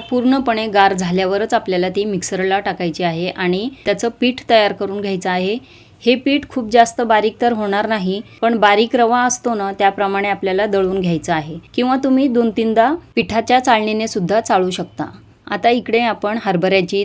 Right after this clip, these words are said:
ताजी भाजी घेतली आहे आणि ती अशी निवडून घ्यायची, जी कडक देठ आहे ती काढून घ्यायची बाजूला आणि अशी कोवळी भाजी निवडून घ्यायची आहे. आता ही भाजी धुवून घ्यायची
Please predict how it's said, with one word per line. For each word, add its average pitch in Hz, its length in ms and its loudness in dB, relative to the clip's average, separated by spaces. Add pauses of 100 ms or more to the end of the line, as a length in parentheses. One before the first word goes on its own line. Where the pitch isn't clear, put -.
ताजी 180 260 2
भाजी 180 300 -2
घेतली 202 280 -4
आहे 180 260 -2
आणि 180 280 0
ती 180 180 -2
अशी 180 220 -2
निवडून 190 400 -2
घ्यायची, 175 380 -2
जी 185 160 -2
कडक 196 260 0
देठ 208 360 -2
आहे 202 320 -2
ती 196 160 -6
काढून 196 340 -2
घ्यायची 185 400 -4 (220)
बाजूला 170 340 -2
आणि 185 240 -2
अशी 180 180 -4
कोवळी 180 340 2
भाजी 170 260 0
निवडून 175 360 0
घ्यायची 151 280 -4
आहे. 156 260 -8 (120)
आता 233 180 0
ही 240 140 4
भाजी 202 280 0
धुवून 202 300 2
घ्यायची 226 460 0